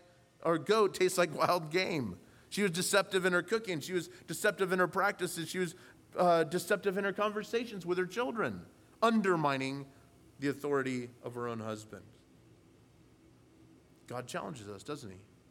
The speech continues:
He makes a way for us to see our own sin. Fourthly, I have two more. While Jacob clearly played a part and sought to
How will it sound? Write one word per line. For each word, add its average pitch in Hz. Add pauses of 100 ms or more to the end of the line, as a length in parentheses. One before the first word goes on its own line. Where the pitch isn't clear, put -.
(260)
He 165
makes 135
a 151
way 135 (160)
for -
us 127
to 113
see 143
our 120
own 127
sin. 123 (1200)
Fourthly, 139 (360)
I -
have 110
two 143
more. 104 (420)
While 156
Jacob 175
clearly 147 (240)
played 147
a 131
part 120 (840)
and 131
sought 147
to 127